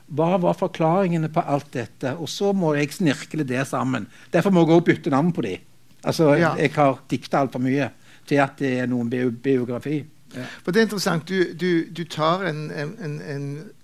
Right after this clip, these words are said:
Speaker 2: virkelig historie knyttet til din egen familie, og så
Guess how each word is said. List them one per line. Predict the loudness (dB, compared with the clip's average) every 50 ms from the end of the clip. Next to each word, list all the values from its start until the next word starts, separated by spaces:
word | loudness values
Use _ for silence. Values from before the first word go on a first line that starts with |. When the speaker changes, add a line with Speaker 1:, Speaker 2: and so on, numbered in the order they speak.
| -20 -20 -12
Speaker 2:
virkelig | -6 -6 -6 -6 -4 -2 -2 -2
historie | -2 -2 -4 -2 0 0 0 0 0 -2 -6 -12 -20 -20 -16 -12
knyttet | -10 -10 -10 -10 -6 -8 -6 -4
til | -4 -4 -4
din | -6 -6 -8
egen | -8 -8 -8 -8 -8
familie, | -6 -6 -4 -2 -2 -2 0 2 2 2 2 2 -2
og | -4 -8
så | -6 -4 -6 -6